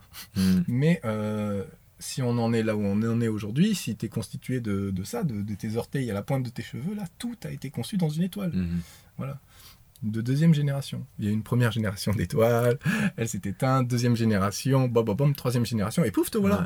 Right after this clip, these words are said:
Speaker 1: Ouais, ouais.
Speaker 2: Et c'est, c'est génial, quoi. Enfin, je veux dire, de savoir que c'est nos mamans, entre guillemets, qui,
Speaker 1: Mhm.
Speaker 2: qui sont là-haut, quoi.
Speaker 1: Ouais.
Speaker 2: Et, euh, et ouais, moi, je lis ça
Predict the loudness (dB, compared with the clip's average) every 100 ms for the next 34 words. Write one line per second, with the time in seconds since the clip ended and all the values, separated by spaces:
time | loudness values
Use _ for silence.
0 | 0 -2 0 -2 -2 0 2 2 2 0
1 | -2 -2 -4 -2 -2 2 2 0 -6 -20
2 | -20 -20 _ _ -14 -8 -4 -2 0 0
3 | -2 -2 0 0 4 4 4 0 -6 -4
4 | 0 0 4 6 6 6 4 4 4 0
5 | -2 0 0 -2 -6 -8 -8 -12 -4 -2
6 | -2 -4 -10 -6 -6 -8 -10 -12 -10 -4
7 | 2 2 2 0 -4 -4 -4